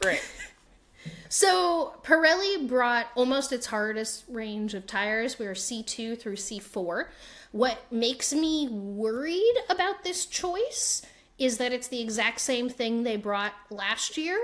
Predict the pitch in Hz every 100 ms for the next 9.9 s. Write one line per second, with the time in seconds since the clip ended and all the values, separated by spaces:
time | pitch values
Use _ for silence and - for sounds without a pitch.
0 | 494 262 226 208 226 - 262 262 247 233
1 | 208 190 190 220 226 - 214 226 226 -
2 | 214 208 233 233 226 233 - 208 196 -
3 | 349 381 330 - 330 330 254 220 220 226
4 | 190 180 185 - - - 214 233 - 220
5 | 226 240 220 190 190 277 403 494 - -
6 | - - - - 262 262 233 - 285 320
7 | 359 330 339 349 - - - 294 220 214
8 | 254 311 294 269 269 269 247 240 240 240
9 | 247 233 220 175 208 - 311 359